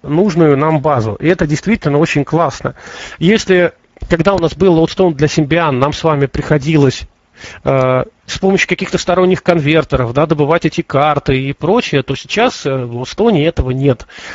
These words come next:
Мы просто можем взять, загрузить любую базу, хоть там, находясь в Нижнем Новгороде, мы можем загрузить базу Москвы абсолютно без всяких проблем, а можем, там, наоборот, просто загрузить маленькую базу, что находится там в пяти километрах от нас, чтобы не берег-, не перегружать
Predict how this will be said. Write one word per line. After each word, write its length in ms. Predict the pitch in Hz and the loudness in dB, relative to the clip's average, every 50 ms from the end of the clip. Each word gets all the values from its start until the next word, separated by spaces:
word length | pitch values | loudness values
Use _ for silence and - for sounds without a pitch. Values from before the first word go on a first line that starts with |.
| - - - | -16 -6 0
Мы 340 | 151 170 170 160 151 147 - | 2 2 4 4 2 0 0
просто 640 | - 156 156 147 - - - 143 135 131 127 - - | 0 0 0 0 0 0 0 0 0 0 0 -2 -4
можем 380 | 139 147 151 143 - 139 135 131 | -2 0 0 0 0 0 -2 -2
взять, 260 | - 220 247 269 196 | 0 0 0 0 0
загрузить 360 | 170 143 143 135 131 117 147 | -2 -2 -2 -4 -2 -2 -2
любую 300 | 139 135 135 143 131 127 | -2 -2 0 0 0 2
базу, 540 | 131 170 208 226 185 - 170 156 151 147 - - - - - - - - - _ | 2 2 0 0 2 2 2 2 2 0 -2 -8 -16 -20 -20 -20 -20 -20 -20 _
хоть 220 | - - 175 - | -2 -2 -2 0
там, 380 | - 165 143 139 139 131 - 139 | 0 0 0 0 0 -2 -2 -4
находясь 360 | 156 - - 185 170 185 - | -4 -2 -2 0 0 0 0
в 40 | - | 2
Нижнем 300 | 185 180 139 156 165 170 | 0 2 2 2 2 4
Новгороде, 460 | 185 196 202 165 180 175 156 135 139 | 4 2 2 0 0 0 0 2 2
мы 100 | 135 135 | 2 2
можем 260 | 135 143 135 135 127 | 2 2 0 0 -2
загрузить 400 | 120 131 139 139 143 135 135 131 | -2 -2 0 0 0 0 0 -2
базу 280 | 131 131 131 131 - 135 | -2 -2 -2 0 0 0
Москвы 420 | 127 135 127 - - 170 202 214 | 0 0 -2 -2 0 2 2 4
абсолютно 520 | 185 143 - - - 127 139 143 - - 135 | 4 2 0 -2 -2 0 0 0 0 -2 -2
без 120 | 127 131 | -2 -2
всяких 360 | - - 147 - - 131 - | -2 -2 -2 -2 -2 -8 -10
проблем, 480 | - - 135 131 127 131 139 135 120 - - | -6 -6 -6 -4 -2 0 2 2 2 0 -2
а 120 | 131 131 | -2 -2
можем, 720 | 135 151 190 208 - - 151 139 131 123 120 117 120 120 - | 0 2 2 2 2 2 2 2 2 0 -2 -2 -4 -6 -6
там, 200 | - 120 107 - | -6 -6 -4 -2
наоборот, 540 | 127 131 139 139 131 147 160 185 202 190 - - - - - - - - - | -2 -2 -2 0 0 0 2 2 0 0 -2 -10 -20 -20 -20 -20 -20 -20 -6
просто 520 | - 160 185 165 - - 165 151 143 143 151 | -2 0 0 0 0 0 0 2 2 0 0
загрузить 580 | - 160 143 151 160 139 147 165 156 - - | -2 -2 0 2 2 2 2 0 -2 -2 -2
маленькую 500 | 160 170 165 147 147 139 - 147 147 143 | -2 0 2 2 0 0 0 -2 -2 0
базу, 320 | 135 180 190 202 - 147 131 | 0 0 0 0 0 -2 -4
что 160 | - - 143 | -2 -2 0
находится 420 | 135 135 - 151 147 135 - - | 0 0 2 0 0 0 -2 -4
там 140 | - 131 127 | -4 -4 -4
в 100 | - - | -4 -6
пяти 220 | - 151 - 165 | -6 -4 -4 -4
километрах 560 | - - 156 147 143 147 147 - 185 139 - - | -2 0 2 2 2 2 0 0 -2 -2 -2 -4
от 140 | 139 - | -4 -2
нас, 160 | 165 170 170 - | -2 -2 -2 -2
чтобы 280 | - - 151 147 151 | -2 -4 -2 0 0
не 80 | 143 139 | 0 0
берег-, 280 | 131 131 131 - - | -2 -4 -6 -6 -6
не 320 | 135 143 143 147 165 180 175 | -4 -2 0 2 2 0 0
перегружать 720 | - 160 135 135 127 135 135 - 160 175 180 - - - | -2 -4 -4 -4 -6 -8 -6 -2 -2 -2 -2 -2 -8 -16